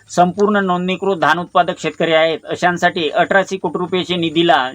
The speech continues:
शासनाने मंजुरी दिली होती आणि आता पहिल्या टप्प्यामध्ये नऊशे कोटी रुपयाचंच वितरण केलेलं आहे. म्हणजेच येणाऱ्या दुसऱ्या टप्प्यामध्ये नऊशे कोटी रुपयाचा निधी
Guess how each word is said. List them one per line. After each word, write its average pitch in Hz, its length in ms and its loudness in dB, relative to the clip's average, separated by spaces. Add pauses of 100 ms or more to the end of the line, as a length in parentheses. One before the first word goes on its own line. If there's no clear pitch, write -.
शासनाने 175 340 -2
मंजुरी 165 420 -2
दिली 147 220 -2
होती 127 400 -4 (360)
आणि 160 440 2 (340)
आता 147 280 4
पहिल्या 175 320 0
टप्प्यामध्ये 180 540 -2
नऊशे 165 320 -2
कोटी 185 240 -4
रुपयाचंच 175 440 -2
वितरण 160 340 -2
केलेलं 147 340 2
आहे. 127 260 0
म्हणजेच 165 580 0 (100)
येणाऱ्या 180 380 2
दुसऱ्या 170 280 -4
टप्प्यामध्ये 165 680 -2 (420)
नऊशे 165 380 4
कोटी 196 220 -2
रुपयाचा 175 320 -2
निधी 160 520 -2